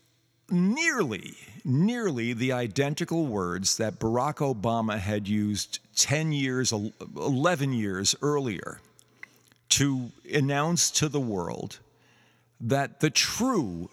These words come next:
true kingpin of Al-Qaeda, the, the true mastermind, the guy at the top that first brought, well, that brought, uh, you know, Obama, uh, uh, uh, Osama bin Laden in, and then took over command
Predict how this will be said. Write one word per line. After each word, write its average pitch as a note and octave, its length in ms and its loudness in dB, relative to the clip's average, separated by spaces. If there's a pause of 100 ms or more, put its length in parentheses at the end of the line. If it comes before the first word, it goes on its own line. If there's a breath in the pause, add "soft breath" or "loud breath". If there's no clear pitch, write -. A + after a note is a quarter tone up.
true D3 720 0
kingpin A#2 880 0
of A2+ 120 0
Al-Qaeda, F#2+ 760 -2 (180)
the, B2 160 0 (180 loud breath)
the B2+ 140 2
true B3 400 2
mastermind, A2+ 880 0
the B2 80 2
guy E3 400 0
at G3 140 -2
the - 100 0
top - 460 -2 (320 loud breath)
that - 260 0 (140 loud breath)
first F#3+ 600 0
brought, D#3+ 480 0
well, D#3+ 360 0
that C#3+ 320 0
brought, G#3 360 0 (120)
uh, - 180 -8
you C#3+ 120 2
know, A2 260 -2 (320 loud breath)
Obama, B2+ 500 2
uh, C#3 160 4
uh, C#3 180 2
uh, A#2 240 -4 (220)
Osama C#3 560 4
bin B2+ 160 2
Laden A#2+ 400 0
in, A2+ 460 0 (280 loud breath)
and D#3 200 4
then E3 420 -2
took - 260 0
over C#3+ 380 0
command C#3 840 0